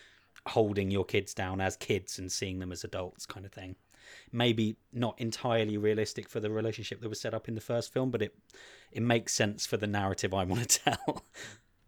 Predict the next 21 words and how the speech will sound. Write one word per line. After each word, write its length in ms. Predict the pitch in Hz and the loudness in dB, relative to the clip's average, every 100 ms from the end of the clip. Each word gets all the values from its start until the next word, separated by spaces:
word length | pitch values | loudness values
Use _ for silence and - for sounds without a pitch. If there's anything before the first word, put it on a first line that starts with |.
| _ _ _ _ _ _ _ _ _ _ _ _ _ _ _ _ - | _ _ _ _ _ _ _ _ _ _ _ _ _ _ _ _ -6
Like, 140 | 104 | 0
we've 200 | 123 123 | 2 6
all 160 | 131 113 | 6 8
been 220 | 117 104 | 6 6
there 180 | 98 95 | 2 2
where 160 | 98 | 0
your 160 | 95 95 | 0 0
parents 400 | - 104 98 - | 0 -2 -2 -6
are 40 | |
treating 380 | - 107 - 95 | -4 -4 -4 -4
you 100 | 95 | -4
like 220 | 92 85 | -4 -6
a 60 | 101 | -6
kid 360 | - 90 82 - _ - _ - | -2 -2 -4 -12 _ -20 _ -10
and 160 | 104 98 | -4 -2
you 140 | 92 - | -4 -2
desperately 540 | - 120 - 120 - 95 | 0 2 0 -6 -6 -6
just 200 | 95 - | -6 -4
want 240 | 104 98 | -4 -2
them 200 | 104 92 | -2 -2
to 280 | 92 101 87 | -2 0 -2